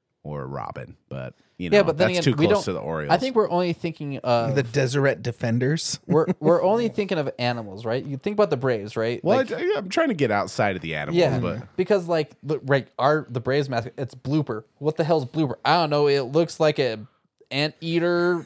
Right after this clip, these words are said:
Speaker 2: head on, I don't know what he is.
Speaker 3: <laughs> The, the Salt Lake Sluts. <laughs> The S L, comma, U T. <laughs>
Speaker 1: Okay, okay.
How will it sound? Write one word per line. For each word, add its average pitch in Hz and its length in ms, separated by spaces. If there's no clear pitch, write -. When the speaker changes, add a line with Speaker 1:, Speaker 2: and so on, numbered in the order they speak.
Speaker 2:
head 160 580
on, 131 640
I 139 200
don't 139 120
know 135 140
what 127 100
he 117 120
is. 110 340
Speaker 3:
<laughs> - 20
The, 151 140
the 117 240
Salt 131 320
Lake 123 220
Sluts. - 760
<laughs> 254 100
The 123 220
S 131 240
L, 131 140
comma, 139 380
U 127 220
T. 143 440
<laughs> 262 360
Speaker 1:
Okay, 104 400
okay. 107 320